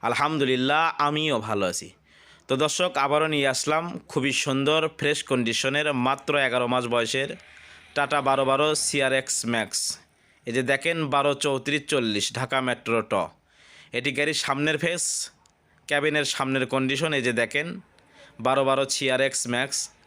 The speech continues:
ক্যাবিনে কোনো প্রকার অ্যাক্সিডেন্ট হিস্ট্রি নেই, কোনো মারি নেই, কোনো খোলা কাটা নেই।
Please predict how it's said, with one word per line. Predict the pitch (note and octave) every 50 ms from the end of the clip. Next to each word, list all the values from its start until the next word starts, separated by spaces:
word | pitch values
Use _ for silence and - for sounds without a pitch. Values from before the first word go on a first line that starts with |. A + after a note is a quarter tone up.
| _ - - - - - - - -
ক্যাবিনে | - D#3 D#3 F3 F3 F#3
কোনো | E3 - F3 F3
প্রকার | E3+ E3+ E3+ D3+ D#3+ D#3+
অ্যাক্সিডেন্ট | D3+ C#3 - - - D#3 E3 D#3
হিস্ট্রি | D#3+ D3+ - - F3 F3
নেই, | F3 F3+
কোনো | F3+ - E3+ D#3
মারি | D3 C#3 C3+ C3 C3+
নেই, | C#3 D#3 E3 E3+
কোনো | - E3+ E3 D#3
খোলা | C#3+ - - D3+ C#3 C3+
কাটা | C3 B2 A2+ A2+ G#2
নেই। | G#2 G2 E2+ C#2+